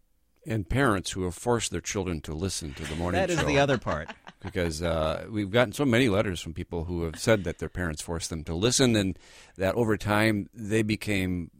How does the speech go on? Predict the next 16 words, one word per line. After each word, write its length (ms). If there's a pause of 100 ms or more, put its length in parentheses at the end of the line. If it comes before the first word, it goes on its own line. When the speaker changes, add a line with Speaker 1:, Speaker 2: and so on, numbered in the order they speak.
(140)
Speaker 1:
big 200
fans, 520
and 120
now 180
their 180
kids 680 (320)
are 160
listening, 400 (100)
which 380 (160)
tells 240
you 80
how 160
long 340
we've 80
been 120 (220)
doing 160